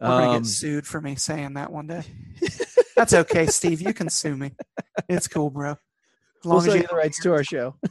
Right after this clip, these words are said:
Speaker 2: <laughs>
Speaker 1: as long as you have a beer and eat some weird shit with me.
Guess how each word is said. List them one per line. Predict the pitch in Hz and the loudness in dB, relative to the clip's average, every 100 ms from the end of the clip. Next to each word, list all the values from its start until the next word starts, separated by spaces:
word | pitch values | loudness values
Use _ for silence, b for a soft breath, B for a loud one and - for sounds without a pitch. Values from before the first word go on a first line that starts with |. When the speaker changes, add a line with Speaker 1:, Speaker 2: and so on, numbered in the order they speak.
| - | -10
Speaker 2:
<laughs> | _ _ - | _ _ 0
Speaker 1:
as | 220 226 208 | 2 6 6
long | 196 208 233 | 6 6 6
as | 220 190 | 2 2
you | 202 | 4
have | 196 170 | 4 4
a | |
beer | 151 160 160 160 | 4 4 4 2
and | |
eat | 156 160 | 0 -2
some | 165 147 | -4 -2
weird | 156 147 | -2 -2
shit | - 160 - | -2 0 0
with | 131 | -4
me. | 147 143 | -10 -12